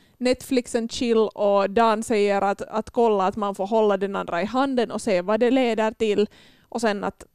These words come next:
ja, komma ihåg att båda ska tycka att det är nice. Sen om det har blivit att man har knullat första gången, så kanske det är enklare att gå vidare till att knulla en gång till eller sen ännu en gång. Varför pratar jag bara om,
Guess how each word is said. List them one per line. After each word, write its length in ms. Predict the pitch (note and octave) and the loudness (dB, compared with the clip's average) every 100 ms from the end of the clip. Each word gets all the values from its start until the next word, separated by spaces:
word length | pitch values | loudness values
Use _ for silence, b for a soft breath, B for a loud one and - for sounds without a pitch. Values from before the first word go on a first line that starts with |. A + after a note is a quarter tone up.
| _ | _
ja, 260 | A#3 E3+ E3 | -6 -4 -4
komma 380 | - A#3 A#3+ G#3+ | -4 -2 0 0
ihåg 280 | A3 G3 | 0 0
att 200 | G3 G3+ A3+ | -2 -6 -8
båda 380 | A3 G#3 G3 | -4 -2 -2
ska 120 | - G3+ | -6 -10
tycka 280 | - - | -12 -8
att 120 | B2 E3 | -8 -8
det 80 | |
är 280 | G#2 F#2+ E2+ | -10 -10 -12
nice. 220 | - - - b b - | -12 -14 -20 b b -2
Sen 260 | F4 F4+ | -2 2
om 180 | E4 D#4 | 0 2
det 80 | C4+ | 2
har 80 | A#3+ | 4
blivit 340 | D4+ E4+ E4 | 4 4 4
att 140 | C4 B3+ | 2 2
man 160 | B3+ | -2
har 60 | A#3+ | -2
knullat 360 | C#4+ C4 B3+ | -2 0 0
första 260 | B3+ A#3 A3 | 0 -2 -4
gången, 200 | G#3+ G#3+ | -4 -6
så 80 | A3 | -4
kanske 220 | A3+ A3+ | -4 0
det 80 | A3 | 2
är 120 | G#3+ | 2
enklare 480 | A#3 A#3+ F#3+ F#3 F3 | 0 -2 0 2 0
att 120 | G3+ | -2
gå 300 | G3+ G#3+ G3 | 0 2 2
vidare 360 | G3 G#3+ F#3 G3 | 2 -2 -2 -2
till 120 | F#3+ | -4
att 100 | - | -4
knulla 360 | A#3 G#3 F#3+ | -4 0 0
en 80 | F3+ | -2
gång 180 | F#3 G#3+ | -6 -6
till 320 | C#4+ D#4 D4+ | 0 2 2
eller 280 | C4 G#3+ G3 | 4 2 2
sen 220 | G#3+ F#3+ | 0 -2
ännu 320 | G#3+ C#4 D#4+ | -2 -2 -2
en 160 | D4+ D4 | -2 0
gång. 260 | D4 D4 C4+ | -2 -2 -4
Varför 180 | - | -4
pratar 220 | - A4+ E4+ | 0 2 2
jag 60 | |
bara 160 | B3+ | 2
om, 80 | A#3+ | 0